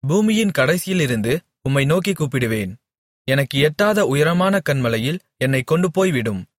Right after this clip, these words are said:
நீர் எனக்கு அடைக்கலமும், எதிரிகளுக்கு எதிரே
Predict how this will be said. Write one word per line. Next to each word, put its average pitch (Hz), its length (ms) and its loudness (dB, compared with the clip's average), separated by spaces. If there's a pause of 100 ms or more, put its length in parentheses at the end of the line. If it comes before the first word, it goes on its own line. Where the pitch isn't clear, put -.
(300)
நீர் 185 280 0
எனக்கு 147 320 0
அடைக்கலமும், 131 640 0 (540)
எதிரிகளுக்கு 208 760 2
எதிரே 127 460 0